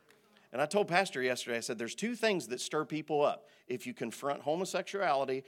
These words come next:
and if you confront their precious covid. If you do that, they all go, 'Ugh.'"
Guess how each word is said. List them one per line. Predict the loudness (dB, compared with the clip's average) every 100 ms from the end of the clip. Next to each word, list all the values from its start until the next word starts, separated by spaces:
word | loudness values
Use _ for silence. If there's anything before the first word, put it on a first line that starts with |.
| -10
and | -6
if | -6 -6
you |
confront | 0 0 2 0 0
their | -2 -2
precious | -2 -2 -4 -6
covid. | 2 4 4 -6 -14 -20 -8
If | -8 -2
you | 0
do | 4 4
that, | 4 4 4
they | 4 6
all | 6
go, | 6 2
'Ugh.'" | 0 -2 -2 2 4 4 4 4 4 2 2